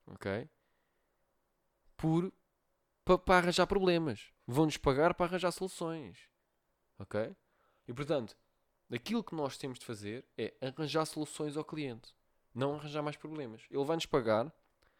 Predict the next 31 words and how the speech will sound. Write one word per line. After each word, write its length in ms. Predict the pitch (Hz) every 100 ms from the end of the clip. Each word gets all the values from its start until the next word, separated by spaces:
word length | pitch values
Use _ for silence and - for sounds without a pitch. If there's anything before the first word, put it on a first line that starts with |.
| _ _
para 160 | - 165
arranjar 320 | 165 160 165
soluções, 600 | 165 175 - 143 131 - _ _ _ _ _ _ _ _ _ 120
não 140 | 135
problemas, 580 | 160 160 135 120 123 - -
ok? 320 | 101 107 147 _ _ _ _ _ _ -
Seja 300 | - 196 180
qual 160 | 135
for 200 | - 139
a 80 | 117
área, 360 | 135 156 147 135
não 80 | 131
sei 80 |
o 20 | -
quê, 120 | -
é 100 | 147
soluções, 720 | 156 - 175 - 175 135 - -
não 240 | 143 185
problemas. 680 | 160 156 180 160 104 90 - _ _ _ _ _ _ -
Percebem? 400 | - 117 143 180 _ _ _ _ _ _ _ - _ _ _ _ -
E, 20 |
portanto, 320 | - - 120
vocês 280 | 113 - 165
são, 160 | 165 143
vão 120 | 151
ser 140 | -
pagos 380 | 113 127 127 -
para 180 | - 131
arranjar 480 | 117 110 135 127 -
soluções 760 | - - 151 - - 135 143
para 360 | - - 143